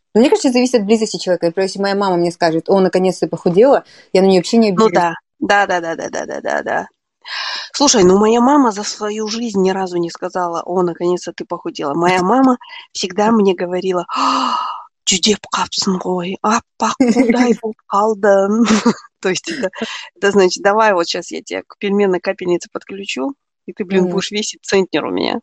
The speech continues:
Speaker 2: <laughs> То есть <laughs>
Speaker 1: Тебе повезло.
Speaker 2: Да, <laughs> то есть
Speaker 1: Мне
Speaker 2: <laughs> не, ну, в принципе, первые тридцать пять лет-то я подтверждала ее теорию, но
Speaker 1: <laughs>
Speaker 2: сейчас уже <laughs> нет, но она <laughs> как-то все равно вот не унима-, не унималась.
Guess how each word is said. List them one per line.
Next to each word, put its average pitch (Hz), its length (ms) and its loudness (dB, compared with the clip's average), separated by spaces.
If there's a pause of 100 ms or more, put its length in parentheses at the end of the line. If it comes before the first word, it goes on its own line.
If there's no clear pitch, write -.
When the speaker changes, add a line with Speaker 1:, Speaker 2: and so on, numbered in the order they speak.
Speaker 2:
<laughs> - 840 -4
То 202 60 0
есть 208 180 0
<laughs> - 1200 -4
Speaker 1:
Тебе 220 140 4
повезло. 208 460 2 (600)
Speaker 2:
Да, 240 200 0
<laughs> 254 400 2 (380)
то - 100 4
есть 233 220 4
Speaker 1:
Мне 196 140 -2 (380)
Speaker 2:
<laughs> - 380 -10
не, 277 220 6
ну, 226 140 6
в - 80 -2 (260)
принципе, 269 480 0
первые 262 360 -8
тридцать 247 280 -10
пять 254 180 -6
лет-то 262 320 -8
я 226 160 -6
подтверждала 240 600 -4
ее 190 320 -6
теорию, 196 480 -8
но 185 140 0
Speaker 1:
<laughs> 240 320 4
Speaker 2:
сейчас - 420 -4
уже 240 180 -2
<laughs> - 200 4
нет, 294 280 0
но 233 140 0
она 226 340 0 (360)
<laughs> 269 140 -2 (880)
как-то 214 320 -8
все 214 240 -4
равно 185 340 -2
вот 156 180 -8
не 180 140 2
унима-, 180 560 0
не 185 160 -2
унималась. 190 680 -4